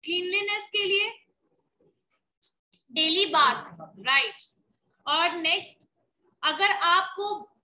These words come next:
जो utensils हैं उसमें से अगर आपको germs हटाना तो क्या यूज करना पड़ेगा, Proper dish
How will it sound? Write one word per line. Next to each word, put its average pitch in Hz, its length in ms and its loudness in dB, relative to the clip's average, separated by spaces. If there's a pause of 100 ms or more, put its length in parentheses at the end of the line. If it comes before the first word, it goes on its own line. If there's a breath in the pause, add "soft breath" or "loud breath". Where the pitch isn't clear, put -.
(100)
जो 359 320 -4
utensils 339 920 -4
हैं 392 280 -2
उसमें 359 320 -8
से 381 160 -4
अगर 370 200 -2
आपको 359 260 -2
germs 330 480 -4
हटाना 262 380 -2
तो 294 100 -12
क्या 330 220 0 (100)
यूज 339 220 -6
करना 339 180 -2
पड़ेगा, 330 260 -2
Proper 311 560 0
dish 339 480 -2